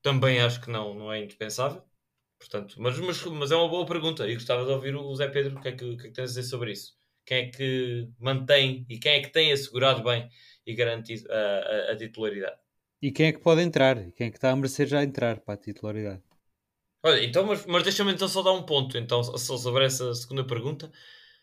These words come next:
Speaker 1: que também queria ter dado nas individualidades deste jogo e não dei. Nketiah, muito bem a entrar, muito ativo, com jeito,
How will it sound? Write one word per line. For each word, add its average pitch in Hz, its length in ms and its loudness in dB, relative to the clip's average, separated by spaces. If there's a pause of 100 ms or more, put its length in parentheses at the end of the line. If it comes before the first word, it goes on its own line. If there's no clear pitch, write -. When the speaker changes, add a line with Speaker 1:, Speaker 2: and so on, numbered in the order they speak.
(220)
Speaker 1:
que 131 100 -6
também 143 360 4
queria 135 280 4
ter 131 180 4
dado 131 240 4
nas 120 160 -2
individualidades 120 540 0
deste 120 180 -6
jogo 135 160 -2
e 127 40 -4
não 123 140 -2
dei. 98 220 0
Nketiah, 120 540 2 (400)
muito 135 300 -2
bem 123 220 6
a 120 80 4
entrar, 139 500 2
muito 160 300 2
ativo, 143 500 2 (1000)
com 151 200 0
jeito, 147 400 4